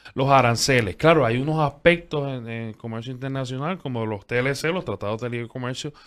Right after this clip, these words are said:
que ahí implica y se envuelve en nafca. Pero lo que me quiero referir es, con esto que él hizo sobre, y específicamente le dio un bien duro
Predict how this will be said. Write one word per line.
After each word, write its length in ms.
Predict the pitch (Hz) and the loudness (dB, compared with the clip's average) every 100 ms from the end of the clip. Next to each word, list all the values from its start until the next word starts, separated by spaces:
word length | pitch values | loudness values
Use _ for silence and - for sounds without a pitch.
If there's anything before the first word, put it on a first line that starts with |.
| - - _ _ | -20 -20 _ _
que 160 | 104 98 | -6 -4
ahí 220 | 98 110 | -4 -6
implica 760 | 98 - 131 127 107 101 98 | -6 -2 0 0 -4 -6 -10
y 400 | 98 98 110 113 | -12 -12 -8 -8
se 160 | - 123 | -2 0
envuelve 360 | 113 120 117 | 4 4 4
en 100 | 110 | 2
nafca. 400 | 120 156 - 95 - - _ _ - | 4 2 0 -14 -14 -20 _ _ 2
Pero 180 | 123 | 6
lo 120 | 131 131 | 6 4
que 120 | 127 | 0
me 140 | 127 | 2
quiero 320 | 120 139 156 175 | 8 8 8 2
referir 520 | 180 180 165 160 110 | -2 0 2 4 2
es, 320 | 101 - - _ _ - | 0 -12 -14 _ _ -10
con 220 | 117 113 | 4 8
esto 260 | - 170 | 10 8
que 120 | 170 160 | 2 4
él 100 | 156 | 4
hizo 320 | 156 - 147 | 4 -2 -2
sobre, 480 | 143 123 123 113 - | -2 0 0 0 -2
y 160 | 123 | -4
específicamente 840 | 113 120 110 113 123 165 165 170 170 | -2 -4 -6 -6 -6 -4 -4 -4 -4
le 160 | 143 120 | -2 -2
dio 160 | 120 | -4
un 200 | 143 151 | -6 -6
bien 300 | 131 139 151 | -6 -6 -6
duro 440 | 147 156 151 117 | -4 -4 -4 -6